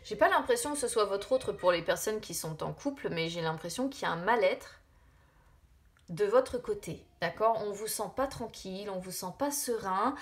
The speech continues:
Euh, alors, avec verdict et la carte de l'échec,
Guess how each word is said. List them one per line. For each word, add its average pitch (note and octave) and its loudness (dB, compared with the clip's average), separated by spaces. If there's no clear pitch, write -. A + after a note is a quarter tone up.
Euh, F#3 6
alors, F#3+ 4
avec A#3 4
verdict B3 -2
et F#3+ 2
la F#3+ 2
carte B3+ 0
de E3+ -4
l'échec, F#3 0